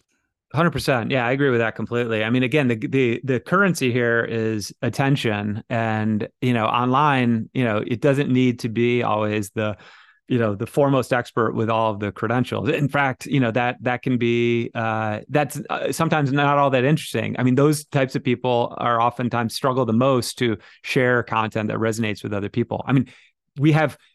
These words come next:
you know, every law firm now, and I think they recognize this. I mean, their younger people are native to,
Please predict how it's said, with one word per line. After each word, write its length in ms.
you 100
know, 80
every 220
law 220
firm 260
now, 260
and 180
I 120
think 160
they 80
recognize 520
this. 380
I 40
mean, 260
their 140
younger 300
people 480
are 360
native 720
to, 480